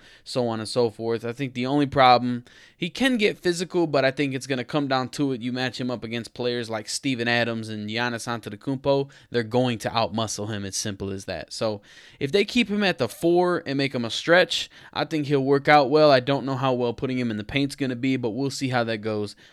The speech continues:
over there in Oklahoma City.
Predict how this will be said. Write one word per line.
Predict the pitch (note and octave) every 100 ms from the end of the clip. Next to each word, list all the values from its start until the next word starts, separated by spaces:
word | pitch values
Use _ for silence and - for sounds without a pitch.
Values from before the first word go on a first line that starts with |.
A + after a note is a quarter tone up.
| _
over | D3+ E3 C3+
there | A#2+
in | A2 A2+ A2 G2+ _ _ _ _ -
Oklahoma | D3 C#3+ B2 B2 A2+
City. | A2 G2+ -